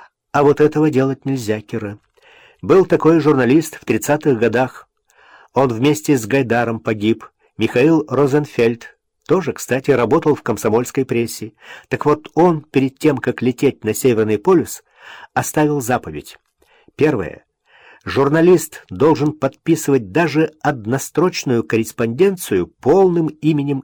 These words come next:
и фамилией. Второе. Журналист обязан избегать присоединения к каким бы то ни было внутриредакционным группировкам. Третье. Журналист, если он думает о своей профессии серьезно,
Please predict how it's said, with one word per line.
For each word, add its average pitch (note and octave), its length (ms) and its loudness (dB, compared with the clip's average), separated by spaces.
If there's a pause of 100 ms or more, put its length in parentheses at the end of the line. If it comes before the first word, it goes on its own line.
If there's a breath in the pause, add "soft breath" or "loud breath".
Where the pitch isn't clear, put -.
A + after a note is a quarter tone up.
и C3+ 80 -2
фамилией. A#2 640 -4 (320 soft breath)
Второе. G#2 560 -2 (580 loud breath)
Журналист C#3+ 680 0
обязан D3+ 520 2
избегать A#2+ 800 -2
присоединения C#3+ 880 0
к - 120 -20
каким E3 400 -2
бы D#3 80 0
то D3+ 160 0
ни D3+ 140 0
было D3 320 2 (360 loud breath)
внутриредакционным D3+ 1400 2
группировкам. C3 800 -2 (800)
Третье. - 520 -2 (500 soft breath)
Журналист, D3+ 880 2
если B2+ 340 0
он C#3 260 2
думает C#3 420 0
о B2+ 40 -2
своей C3 300 2
профессии B2+ 600 -4
серьезно, B2 640 -2